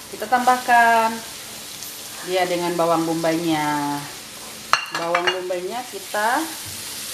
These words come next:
tumis sampai dia wangi, sampai dia layu. Oke. Ini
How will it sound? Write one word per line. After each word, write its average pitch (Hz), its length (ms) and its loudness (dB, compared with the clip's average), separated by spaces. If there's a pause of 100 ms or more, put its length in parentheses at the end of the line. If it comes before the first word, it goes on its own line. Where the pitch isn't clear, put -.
(1600)
tumis 226 240 -4
sampai 233 840 4
dia 220 320 4
wangi, 196 580 2 (640)
sampai 190 460 2
dia 202 340 4 (240)
layu. 156 380 0
Oke. - 1900 -6 (2500)
Ini 226 160 -2